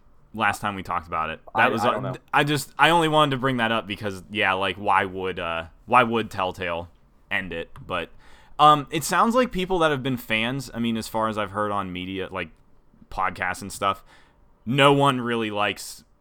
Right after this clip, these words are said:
Speaker 1: the new stuff
Speaker 2: Are you
Speaker 1: anymore.
Speaker 2: talking comic or show?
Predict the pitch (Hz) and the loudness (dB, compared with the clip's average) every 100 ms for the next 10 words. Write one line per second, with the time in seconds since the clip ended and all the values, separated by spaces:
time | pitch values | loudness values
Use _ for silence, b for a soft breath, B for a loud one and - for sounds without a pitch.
0 | _ - 107 - _ 110 104 101 95 - | _ -8 -8 -8 _ -10 -6 -6 -6 -6
1 | 95 87 - - 127 143 - 139 143 139 | -4 -4 -6 -10 -4 -2 0 0 0 -4
2 | 131 117 - 127 131 - 95 - - | -6 -6 -2 0 -2 -6 -10 -8 -10